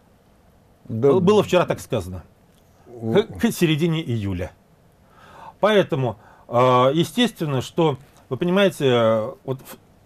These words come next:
Speaker 2: сроки вступительных экзаменов в магистратуру, в аспирантуру, они устанавливаются ведь не каждым вузом, э, там, по своему
Speaker 1: Мгм.
Speaker 2: желанию. Они все устанавливаются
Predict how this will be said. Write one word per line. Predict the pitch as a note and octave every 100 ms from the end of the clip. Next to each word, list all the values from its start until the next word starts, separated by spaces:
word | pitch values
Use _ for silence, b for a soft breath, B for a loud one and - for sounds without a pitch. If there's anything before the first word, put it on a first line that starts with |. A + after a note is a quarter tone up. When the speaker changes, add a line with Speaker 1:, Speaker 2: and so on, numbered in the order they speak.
| _ _ -
Speaker 2:
сроки | F3 G3+ G3 D#3
вступительных | - D3+ G3 - C#3 -
экзаменов | C3+ A#2+ D#3+ C#3+ G#2+
в | B2
магистратуру, | E3+ E3 C3+ - C#3 - G#2+ G2
в | G2+
аспирантуру, | C3 - C3 A2 G2 G#2 B2+ B B B
они | - D3+
устанавливаются | F3 F3 D#3+ D#3 D#3 C#3+ C3
ведь |
не | E3
каждым | D3+ E3+ C#3+
вузом, | B2 G#2 G2+ A#2 -
э, | - C3+ A2+ - - _ _ _ _
там, | A2+ G2+ G#2+
по | -
своему | G#2+ C3 B2
Speaker 1:
Мгм. | A2
Speaker 2:
желанию. | A#2+ A2+ F#2 F2+ B B B
Они | - D#3+ B3
все | - D3+
устанавливаются | - C#3+ G3 G#3 F#3+ F3+ - E3+